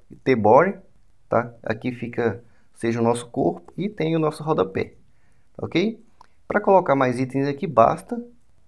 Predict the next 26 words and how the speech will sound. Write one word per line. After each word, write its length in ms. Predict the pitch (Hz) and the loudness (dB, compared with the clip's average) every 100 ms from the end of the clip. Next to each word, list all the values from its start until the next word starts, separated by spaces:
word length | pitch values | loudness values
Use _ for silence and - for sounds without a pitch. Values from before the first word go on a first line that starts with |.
| - | -6
fazer 300 | 131 135 147 | 0 0 0
exatamente 600 | - 143 147 175 175 185 | -4 -2 -2 0 -2 -6
igual, 380 | 226 - - - - - - | 0 0 0 -10 -20 -20 -10
tá? 260 | - - - - - - | -2 -2 -2 -20 -20 -8
Três, 280 | 131 139 - | -4 -4 -4
três 300 | 143 165 170 | -6 -4 -6
e 20 | |
três 300 | - 165 180 | -6 -6 -6
e 60 | 190 | -8
fim, 380 | - 113 - - - - - - | -8 -8 -10 -20 -20 -20 -20 -6
como 140 | 123 | -2
a 60 | 139 | -2
gente 200 | 147 - | -4 -8
seguiu 340 | 175 143 139 | -6 -4 -4
aqui, 220 | 139 92 | -4 -8
tá? 340 | - 131 160 - - - - - - - - - | -2 0 0 -6 -20 -20 -20 -20 -20 -20 -20 -6
Eu 140 | 117 | -4
vou, 400 | 127 160 151 120 - - - - - - _ - - | 0 0 0 -4 -18 -20 -20 -20 -20 -20 _ -20 -4
é, 440 | 113 110 98 - - - - - | 0 2 0 -4 -12 -20 -20 -14
digitar 360 | 113 117 120 120 | -12 0 0 0
tudo 200 | 127 113 | -2 -6
aqui, 140 | - | -2
eu 100 | 160 | -2
já 100 | 139 | -2
tenho 180 | 120 120 | -4 -4
memória, 440 | 117 107 131 165 | 0 2 2 0